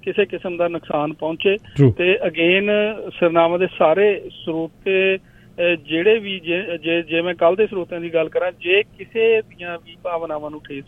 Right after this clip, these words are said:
Speaker 1: ਪਹੁੰਚੀ ਆ ਕਿਸੇ ਦੀ ਕਾਲ ਦੇ ਨਾਲ, ਕਿਉਂਕਿ ਕਾਲਰਾਂ ਕਈ ਵਾਰ ਜਾਂਦੇ ਜਾਂਦੇ ਅਜਿਹੀ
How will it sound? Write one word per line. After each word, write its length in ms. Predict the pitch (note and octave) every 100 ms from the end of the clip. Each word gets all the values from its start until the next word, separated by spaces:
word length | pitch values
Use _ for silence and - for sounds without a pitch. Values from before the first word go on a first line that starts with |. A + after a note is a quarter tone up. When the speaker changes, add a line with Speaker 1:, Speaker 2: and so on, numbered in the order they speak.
| -
Speaker 1:
ਪਹੁੰਚੀ 260 | D3 -
ਆ 60 | E3+
ਕਿਸੇ 280 | E3 D3 D#3
ਦੀ 100 | D#3+ -
ਕਾਲ 360 | D#3 C#3 C#3
ਦੇ 120 | C#3+
ਨਾਲ, 340 | D3 D3+ D3+ E3 - - - -
ਕਿਉਂਕਿ 400 | E3 E3 G3+ F#3+ -
ਕਾਲਰਾਂ 520 | F3+ E3+ F3 F#3 F#3+ F#3
ਕਈ 140 | E3+
ਵਾਰ 260 | F#3+ G3+ G3 - - - D#3
ਜਾਂਦੇ 280 | E3 E3
ਜਾਂਦੇ 260 | F#3 F#3+ G3
ਅਜਿਹੀ 420 | F3+ E3 G3+ G3+